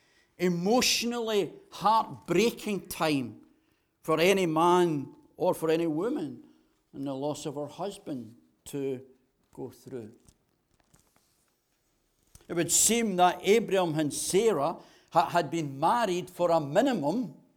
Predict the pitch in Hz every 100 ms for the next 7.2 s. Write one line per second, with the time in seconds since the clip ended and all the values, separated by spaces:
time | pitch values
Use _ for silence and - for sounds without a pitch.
0 | _ _ _ _ _ _ 165 156 156 226
1 | 214 151 156 156 - - - 226 - -
2 | - 208 - 208 226 170 233 220 135 -
3 | - _ _ _ _ _ _ _ _ _
4 | _ _ - 175 156 165 139 190 196 175
5 | - - - 175 151 - 180 208 208 175
6 | 160 143 - 185 208 202 175 156 196 247
7 | 226 -